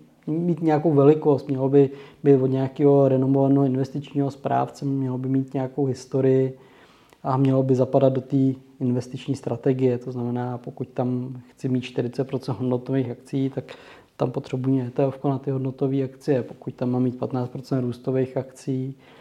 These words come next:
tak, eh, bych tam měl mít třeba E T F ko na růstové akcie. Můžu tam mít klidně dvě E T F ka na tu jednu kategorii.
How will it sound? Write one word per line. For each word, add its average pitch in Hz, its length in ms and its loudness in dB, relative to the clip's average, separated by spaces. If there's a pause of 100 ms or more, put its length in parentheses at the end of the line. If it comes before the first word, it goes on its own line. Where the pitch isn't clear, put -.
(300)
tak, - 300 -6
eh, 139 60 6 (340)
bych 139 140 -10
tam 135 120 -4
měl 131 120 2
mít 131 120 2
třeba 135 260 2
E 131 100 0
T 135 140 0
F 131 100 0
ko - 160 -6
na 135 260 0
růstové 139 480 -2
akcie. 135 460 -4 (720)
Můžu 147 300 2
tam 151 180 2
mít 131 220 0
klidně 127 360 0
dvě 123 420 2
E 120 40 -2
T 123 240 0
F 110 100 -8
ka 131 120 -4
na 120 100 -2
tu 120 160 -6
jednu 117 220 -2
kategorii. 117 640 -8